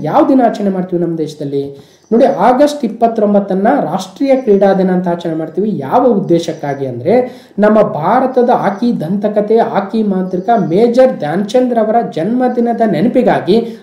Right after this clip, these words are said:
ಆಗಸ್ಟ್ ಇಪ್ಪತ್ತೊಂಬತ್ತನ್ನ ನಾವು ಪ್ರತಿ ವರ್ಷ ರಾಷ್ಟ್ರೀಯ ಕ್ರೀಡಾ ದಿನ, ನ್ಯಾಷನಲ್ ಸ್ಪೋರ್ಟ್ಸ್ ಡೇ ಅಂತ ಆಚರಣೆ ಮಾಡ್ತಾ ಬರ್ತಾ ಇದ್ದೀವಿ. ಸಾವಿರದ ಒಂಬೈನೂರ ಐದು ಇಪ್ಪತ್ತೊಂಬತ್ತು ಆಗಸ್ಟ್ರಂದು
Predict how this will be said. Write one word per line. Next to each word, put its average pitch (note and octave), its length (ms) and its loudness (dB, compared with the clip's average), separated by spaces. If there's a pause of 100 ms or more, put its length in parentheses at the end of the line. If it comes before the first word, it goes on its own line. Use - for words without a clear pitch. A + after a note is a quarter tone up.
ಆಗಸ್ಟ್ C4 500 2
ಇಪ್ಪತ್ತೊಂಬತ್ತನ್ನ G3+ 720 -2
ನಾವು E3+ 540 0 (140)
ಪ್ರತಿ F3+ 360 0
ವರ್ಷ A#3 320 0 (120)
ರಾಷ್ಟ್ರೀಯ G#3+ 680 -2
ಕ್ರೀಡಾ F#3 440 0
ದಿನ, F3 220 0 (280)
ನ್ಯಾಷನಲ್ G#3+ 580 -2
ಸ್ಪೋರ್ಟ್ಸ್ F#3+ 480 -4
ಡೇ F3+ 80 0
ಅಂತ E3+ 200 0
ಆಚರಣೆ D#3+ 300 -4
ಮಾಡ್ತಾ D3 280 -6
ಬರ್ತಾ D3+ 220 -6
ಇದ್ದೀವಿ. F3+ 460 2 (240)
ಸಾವಿರದ F#3+ 200 4
ಒಂಬೈನೂರ C#4 420 2 (120)
ಐದು G#3+ 420 0
ಇಪ್ಪತ್ತೊಂಬತ್ತು A#3+ 760 -2
ಆಗಸ್ಟ್ರಂದು F3 1080 -2